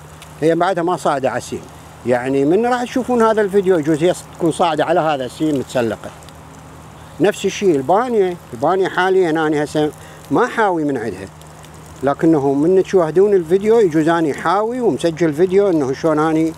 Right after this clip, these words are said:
حاوي من عندها ومطلع إنتاج. بعد عندنا، آه، حاويتين ما مزروعة،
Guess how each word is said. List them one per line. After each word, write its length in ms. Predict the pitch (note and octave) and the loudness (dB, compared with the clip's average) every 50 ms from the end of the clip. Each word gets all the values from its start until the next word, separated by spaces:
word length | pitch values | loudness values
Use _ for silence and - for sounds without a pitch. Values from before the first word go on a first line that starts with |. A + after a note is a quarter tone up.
| - - - - - - - - - | -12 -20 -20 -20 -20 -20 -20 -16 -6
حاوي 520 | - D3+ D#3 D#3+ D#3+ D#3 D#3 D#3+ E3 D#3+ | -2 0 0 0 0 -2 -2 -2 -2 -2
من 180 | D3 C#3 C3+ B2 | -2 -2 -2 0
عندها 440 | B2+ C#3+ C3+ C3+ D3 C#3+ D3 D#3 D3+ - - - - - - - - | -2 -2 -2 0 0 0 0 0 -2 -6 -14 -20 -20 -20 -20 -8 -4
ومطلع 440 | C3 C3+ C3 - D3 C#3 C#3 C3+ A#2 | -2 -2 0 0 0 0 0 0 -2
إنتاج. 320 | B2 A#2 - B2+ A2 F#2 E2+ - - - - - - - - - - - - - - - - - - - - - - - - - - - - - - - - - - - - - - - - - - - - - - | -4 -4 -2 -2 -4 -4 -6 -12 -16 -18 -20 -20 -20 -20 -20 -20 -20 -20 -20 -20 -20 -20 -20 -20 -20 -20 -20 -20 -20 -20 -20 -20 -20 -20 -20 -20 -20 -20 -20 -20 -20 -20 -20 -20 -20 -20 -20 -20 -20 -20 -20 -6 -4
بعد 220 | C#3 B2 B2+ A#2 A2 | -2 -2 0 0 0
عندنا، 500 | D3 F3 D3 D#3 D#3+ E3 E3 E3+ F3 F#3 - - - - - - - - - - - - - - - - - - | -2 -2 0 2 2 2 2 0 -2 -4 -8 -14 -20 -20 -20 -20 -20 -20 -20 -20 -20 -20 -20 -20 -20 -16 -12 -8
آه، 200 | A#2 A#2 A#2+ A#2 | -6 -4 -4 -4
حاويتين 580 | G#2+ - F3 D#3 D#3 D3+ C3 - - A2+ G2 E2+ - - - - - - - - - - - - - - - - - - - - | -4 -2 -2 -2 -2 -2 -6 -6 -6 -8 -8 -8 -12 -18 -20 -20 -20 -20 -20 -20 -20 -20 -20 -20 -20 -20 -20 -20 -20 -20 -10 -6
ما 120 | C3+ C3 | -4 -2
مزروعة، 440 | C3+ C3 B2 A2+ A#2 A2+ F#2+ F2+ F#2+ | -2 -2 -4 -4 -6 -6 -6 -8 -12